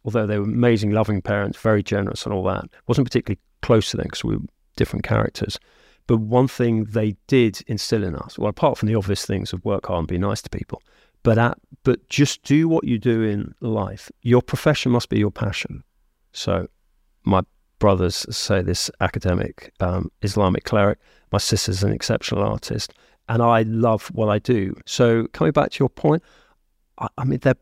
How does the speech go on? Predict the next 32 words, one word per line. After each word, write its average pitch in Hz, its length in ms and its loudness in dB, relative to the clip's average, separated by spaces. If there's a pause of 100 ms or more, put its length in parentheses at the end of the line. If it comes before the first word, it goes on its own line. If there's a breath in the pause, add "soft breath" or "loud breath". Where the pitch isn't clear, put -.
lot 123 420 4
brighter 113 240 2
people - 300 -6
than 107 140 -2
me 110 120 -2
in 101 160 -2
the 104 260 -6
press - 220 -8
box. - 340 -8
You 107 120 -4
know, 90 120 -6 (200)
I'll 113 100 0
be 110 120 2
sitting 107 280 2
next - 320 -2
to, 107 300 0 (140)
you 104 100 0
know, 85 120 0 (140)
Oxbridge - 640 0 (180)
scholars 107 560 -2 (400 soft breath)
and 104 560 2 (220)
people 113 260 2
from 104 520 -2 (260)
housing 104 380 0
estates - 600 -2
who 104 340 2
have 95 160 0
just - 300 0
got 104 180 0
this 104 180 -2 (100)
amazing 104 680 -2
intelligence. - 580 -10